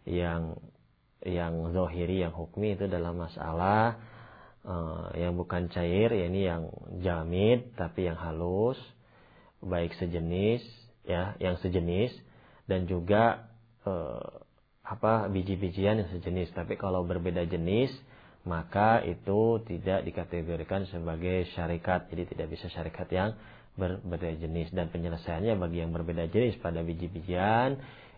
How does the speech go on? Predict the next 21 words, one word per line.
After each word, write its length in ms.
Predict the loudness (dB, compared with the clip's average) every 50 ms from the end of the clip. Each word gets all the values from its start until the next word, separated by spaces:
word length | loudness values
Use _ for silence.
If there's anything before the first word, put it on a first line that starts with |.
| -8 -6
itu 360 | -6 -6 -4 0 4 6 8 8 8 8 6 6 4 0 -2 -10 -18 -10 -4
penyelesaiannya 560 | -2 -2 0 0 -2 -4 -4 -4 0 0 0
dengan 320 | 0 0 -2 -2 -4 -4 -6 -6
suluh. 400 | -4 -2 0 0 -2 -4 -6 -14 -20 -20 _ _ _ _ _ _ _ _ _ _ _ _ _ _ _ _ _ _ _ _ _ _
Insya 320 | -10 -8 -4 -2 0 2 4
Allah 240 | 6 6 6 6 4
pembahasan 560 | -2 -2 -2 -2 -4 -4 -4 -4 -2 -2 -2
mengenai 240 | -2 -4 -4 -6 -8 -6
suluh 400 | -6 -4 -2 0 0 0 0 0
itu 320 | -2 -2 -2 0 0 0 0
akan 320 | -2 -4 -4 -6 -4 -6
dibahas 560 | -6 -6 -6 -6 -4 -2 2 4 4 4 4 2 -2 -14 -20 -20 -20 -20 -20 -20 -18 -8
dalam 240 | -6 -4 -2 -2 -2
pembahasan 800 | -2 -4 -2 -2 -2 -2 -4 -6 -8 -4 -2 0 0 0 0 0
bab 240 | 2 2 2 2 0 -2 -12 -18 -20 -20 _
khos. 320 | -20 -12 -4 2 2 2 2 2 -8 -16 -18 -20 _ _ _ _ _ -20 _ _ _ _ _ -20 -20 -20 -20 -20 -20 -20 -20 -20 -20 -20 -20 -20 -20 _ _ _ _ _ _ 6
Dan 240 | 8 10 10 10
masalah 720 | 10 8 6 2 2 4 8 10 10 10 8 6 2 -4 -12 -18 -18 -16 -6 2
barang 480 | 8 8 8 10 10 6 6 6 6
yang 480 | 6 6 6 4 2 0 -2 -4 -2 2
qimiyat 800 | 4 4 4 4 2 0 -2 -2 0 2 4 4 4 4 2